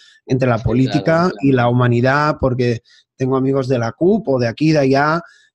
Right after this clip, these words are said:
Speaker 1: y luego, con un favor que les pides o lo que sea, si responden, te demuestran que son buenas personas. Y eso siempre será lo más importante,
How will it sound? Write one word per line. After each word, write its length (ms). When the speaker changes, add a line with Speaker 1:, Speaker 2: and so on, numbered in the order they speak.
Speaker 1:
y 100
luego, 320
con 200
un 440
favor 360
que 80
les 220
pides 240
o 40
lo 120
que 100
sea, 340
si 340
responden, 600
te 80
demuestran 340
que 80
son 160
buenas 220
personas. 480
Y 160
eso 200
siempre 480
será 280
lo 80
más 180
importante, 680